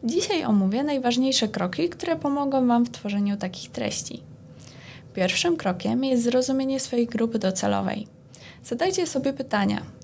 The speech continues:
kim są wasi klienci, jakie mają potrzeby, problemy i zainteresowania. Im lepiej ich zrozumiecie, tym łatwiej będzie wam tworzyć treści,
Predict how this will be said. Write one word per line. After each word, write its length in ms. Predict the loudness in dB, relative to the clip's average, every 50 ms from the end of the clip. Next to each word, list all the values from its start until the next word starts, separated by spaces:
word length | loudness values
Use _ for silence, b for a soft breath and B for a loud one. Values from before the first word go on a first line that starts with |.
| -16
kim 220 | -6 -2 -2 0 0
są 220 | 0 0 2 0
wasi 260 | 0 0 0 -2 -4
klienci, 540 | -4 -6 -4 -2 -2 -2 -2 -4 -6 -6 -6
jakie 240 | -6 -6 -4 -2 0
mają 260 | 0 2 2 0 0
potrzeby, 540 | -2 -4 -2 0 0 2 2 2 2 2 0
problemy 520 | -2 -4 -6 -4 -2 0 0 2 2 2
i 100 | 2 0
zainteresowania. 880 | 0 0 0 0 0 0 -2 -4 -4 -2 -4 -2 0 0 0 0 0 -2 -6 -10 -18 -20 B B B B B B B B B B -2
Im 160 | 0 2 2
lepiej 380 | 2 0 -2 -2 -2 -2 0 0
ich 80 | 0
zrozumiecie, 720 | -2 -2 -2 -4 -2 0 0 0 0 0 -2 0 0 0 0
tym 260 | 2 2 0 0 2
łatwiej 360 | 0 0 -2 -2 -2 -2 -2
będzie 280 | 0 0 0 0 0 0
wam 200 | 0 2 2 2
tworzyć 440 | 0 0 -4 -2 -2 -2 -2 -4 -6
treści, 580 | -4 -2 0 0 0 0 0 -2 -2 -2 -4